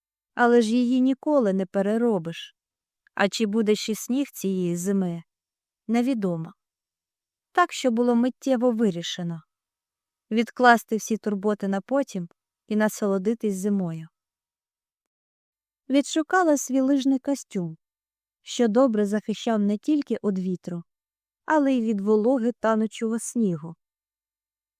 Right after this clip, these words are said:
Вже одягнувши його, подумала, що варто було б зателефонувати сестрі, попередити, що прийду.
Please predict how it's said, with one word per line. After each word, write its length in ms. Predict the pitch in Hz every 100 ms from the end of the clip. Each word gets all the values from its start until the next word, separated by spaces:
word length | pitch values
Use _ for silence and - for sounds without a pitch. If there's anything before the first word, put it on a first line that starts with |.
| -
Вже 220 | 202 214
одягнувши 600 | 208 214 208 226 - 220
його, 320 | 208 196 247
подумала, 600 | 226 233 240 277 247 233 226 _ _ _ _
що 300 | - 277 247
варто 460 | 277 285 262 240
було 360 | 214 226 247 269
б 60 | -
зателефонувати 1000 | 214 254 - 277 277 302 302 277 220 180 190
сестрі, 560 | - 214 - 202 175 - _ _ _ _ _ _ _
попередити, 680 | - 226 226 226 247 226 233
що 200 | - 226
прийду. 500 | - 247 233 175 160